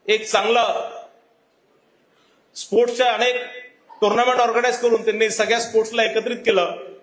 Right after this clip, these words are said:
आणि स्पोर्ट्सला मोठं करण्याचं काम नागपूर शहरात केलं असे माझे सहकारी मित्र, माझे विधान परिषद सदस्य माननीय संदीपजी जोशी साहेब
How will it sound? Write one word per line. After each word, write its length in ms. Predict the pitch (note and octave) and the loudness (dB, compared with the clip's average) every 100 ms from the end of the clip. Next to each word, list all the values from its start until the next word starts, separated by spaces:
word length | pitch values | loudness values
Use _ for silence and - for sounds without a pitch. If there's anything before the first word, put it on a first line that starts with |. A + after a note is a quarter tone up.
| _ _ _ _ | _ _ _ _
आणि 160 | F#3+ G3 | 0 0
स्पोर्ट्सला 380 | G#3+ A3 A3+ | 2 2 2
मोठं 260 | A3+ G#3 A#3 | 0 2 0
करण्याचं 340 | A3+ A#3 A3+ | 2 0 0
काम 300 | A3 G#3+ A3 | 0 0 0
नागपूर 300 | A3 G3 A3+ G#3 | 0 0 0 0
शहरात 240 | G#3+ G#3+ G#3+ | 0 0 0
केलं 140 | A3 | 0
असे 220 | G#3 G#3 G#3 F3+ F3+ - - - _ _ _ _ | 2 2 0 -2 -8 -14 -18 -20 _ _ _ _
माझे 200 | E3+ G3 | 0 0
सहकारी 460 | G3 G3 G3 G#3+ G#3+ | 2 2 2 0 0
मित्र, 280 | G3+ A3+ | -2 0
माझे 280 | G#3+ G3 G3+ F#3+ - | 0 2 0 0 -4
विधान 220 | E3 G3 | -2 -2
परिषद 280 | F#3+ F#3+ F#3+ | 0 -2 -2
सदस्य 500 | - F#3+ G#3+ A3+ A3 A3 | 0 0 2 2 2 2
माननीय 340 | F#3+ F3 F#3 F3+ | 0 0 0 0
संदीपजी 460 | E3 E3 G3 F#3+ | 0 0 0 0
जोशी 260 | F#3 E3 A3 | 0 -2 0
साहेब 260 | A3 A3+ | 0 0